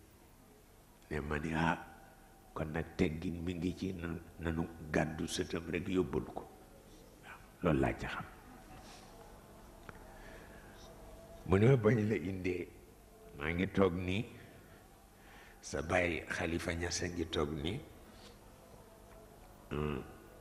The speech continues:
sa maam El Hadj Abdou Kan a ngi toog nii. Mu mel ni dang-, danga xaw yëngu tuuti. Waaw. Ne ndax bi nga ndaw, ndaw danga xawoon yëngu tuuti.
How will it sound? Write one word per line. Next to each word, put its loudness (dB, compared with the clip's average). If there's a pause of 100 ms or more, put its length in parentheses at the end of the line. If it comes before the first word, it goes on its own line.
(320)
sa 0
maam 4
El 2
Hadj 2
Abdou 0
Kan -2
a -2
ngi -4
toog -4 (120)
nii. -10 (360)
Mu -2
mel 6
ni 8
dang-, 6
danga 4
xaw 0 (100)
yëngu 6
tuuti. -2 (440)
Waaw. -8 (1300)
Ne -2
ndax 2
bi -4
nga -2
ndaw, -6 (380)
ndaw -2
danga -4 (460)
xawoon -4
yëngu 2
tuuti. 2